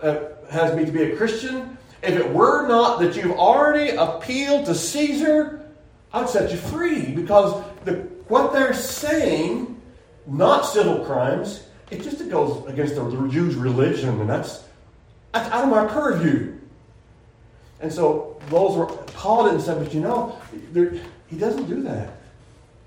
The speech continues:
He doesn't so, exert some ecclesiastical privilege, if you would. He simply argued that if he was a criminal,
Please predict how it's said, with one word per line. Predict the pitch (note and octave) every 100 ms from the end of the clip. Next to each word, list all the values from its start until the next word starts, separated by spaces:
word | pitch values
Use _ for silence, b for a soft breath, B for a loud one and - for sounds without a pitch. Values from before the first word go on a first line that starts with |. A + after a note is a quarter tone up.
| b b b b b - -
He |
doesn't | F3+ F#3+ -
so, | - F#3 -
exert | - F3+ E3+
some | D#3+ D#3
ecclesiastical | D#3 - F3+ F#3 F3 D3+ D#3 D3 C#3 C3+
privilege, | - F#3 B2+ A#2 A2 G2+ -
if | - A2
you | A2+
would. | A2
He | A#2
simply | A#2+ - - -
argued | C3 C3+ D3+ D3
that | C#3+
if | -
he | A#3
was | A#3 D#3
a | C#3
criminal, | - G#3 A#3 C4+ C#4 C#4+ B